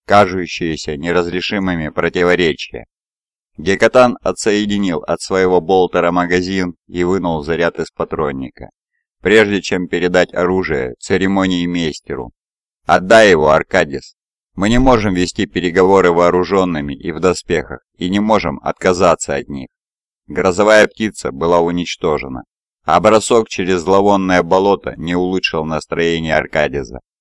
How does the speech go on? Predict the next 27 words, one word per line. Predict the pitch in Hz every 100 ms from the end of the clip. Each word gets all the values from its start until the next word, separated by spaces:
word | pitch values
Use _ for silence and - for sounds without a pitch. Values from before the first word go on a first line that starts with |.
| _ _ _
хотя | - 92 110
Гекатан | 107 101 107 98 107 104 -
и | 95
нёс | 98 98 90
оружейницу | - 87 87 90 90 85 - 85
на | 85
руках, | 82 82 95 87
чтобы | _ - 80 80
ускорить | - 87 - 90 80 76
их | 76
продвижение. | - 80 78 82 71 76 69 62 60 _ _ _ _
"Мы | 87 98
станем | - 107 107 101
беззащитными". | 101 95 98 - 104 - 73 65 60 _ _ _ _ _ _
Гекатан | 78 85 - 113 120 117
снова | - 110 98 76
старательно | - 95 95 95 87 85 82
изобразил | 76 73 80 73 76 69
полное | - 90 85 85
спокойствие. | 80 - 82 87 80 71 - 64 - _ _ _ _ _
"Воин | 73 110 120 113
Легиона | 107 104 120 120 98 64
никогда | 78 85 104 101 104
не | 92
бывает | 82 85 80 73
беззащитным, | 73 87 78 87 - - - 71 69
брат. | 78 71